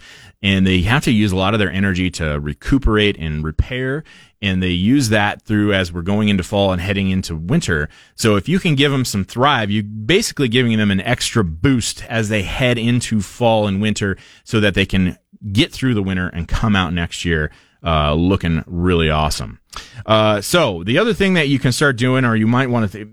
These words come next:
because of that heat, a lot of lawns have had a lot of trouble. We've had, you know, we had a lot of bugs, as we typically do, uh, you know, chinch bugs,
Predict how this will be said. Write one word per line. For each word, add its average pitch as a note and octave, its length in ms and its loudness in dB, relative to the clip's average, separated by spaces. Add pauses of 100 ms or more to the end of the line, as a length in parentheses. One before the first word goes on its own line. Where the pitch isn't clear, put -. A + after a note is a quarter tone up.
(120)
because D#3+ 400 0
of C3 100 0
that A2 180 0
heat, A#2 280 0
a G2 60 -6
lot G2 260 2
of G2 140 0
lawns G#2+ 400 0
have G2 80 -2
had G2+ 200 -2
a F#2 60 -2
lot F2+ 260 0
of F#2+ 100 -2
trouble. F#2 500 -2
We've D2+ 180 -8
had, F2 300 0
you F2 180 -2
know, D#2+ 100 0
we D#2+ 100 0
had D#2+ 120 0
a D#2 40 -2
lot D#2+ 240 -2
of E2+ 100 -2
bugs, F#2+ 400 2
as E2 180 -2
we E2 140 -2
typically F#2+ 500 -2
do, F2 380 -2 (340)
uh, D2+ 560 0
you D#2 240 -2
know, C#2+ 60 -4
chinch G#2+ 320 0
bugs, F#2 480 -2